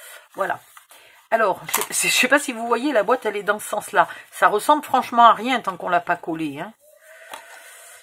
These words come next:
Vous mettez, ah, j'ai oublié d'épointer les onglets, au secours. Les onglets qu'on a raccourcis, là, tout à l'heure.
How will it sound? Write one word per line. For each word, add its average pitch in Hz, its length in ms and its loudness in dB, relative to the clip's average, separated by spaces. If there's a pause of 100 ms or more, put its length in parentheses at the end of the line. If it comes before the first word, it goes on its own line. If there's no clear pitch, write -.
(420)
Vous 233 340 -4 (300)
mettez, 226 580 -8 (140)
ah, 285 160 6
j'ai 214 100 -4
oublié 226 300 -6
d'épointer 233 440 -6
les 208 200 -6
onglets, 202 320 -4
au 220 100 -8
secours. - 460 -12 (600)
Les 240 200 -8
onglets 277 300 -2
qu'on 262 180 0
a 254 100 4
raccourcis, 240 680 -2
là, 190 120 0
tout 190 240 -20
à 214 80 2
l'heure. 202 420 -4